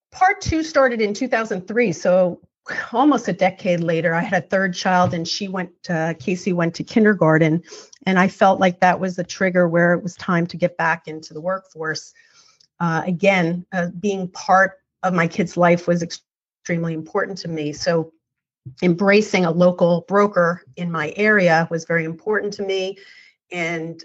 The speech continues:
uh, the kids were older, so my sons were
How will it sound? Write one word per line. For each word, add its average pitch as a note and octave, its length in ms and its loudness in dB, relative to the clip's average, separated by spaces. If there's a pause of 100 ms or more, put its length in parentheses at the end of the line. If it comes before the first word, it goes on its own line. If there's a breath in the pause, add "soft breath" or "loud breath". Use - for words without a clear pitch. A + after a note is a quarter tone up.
uh, D3 320 -8
the G#3+ 100 -4
kids A#3+ 280 -4
were B3+ 100 4
older, G#3+ 300 2
so F3+ 160 -4
my F3 160 -2
sons F#3 440 0
were F3+ 220 0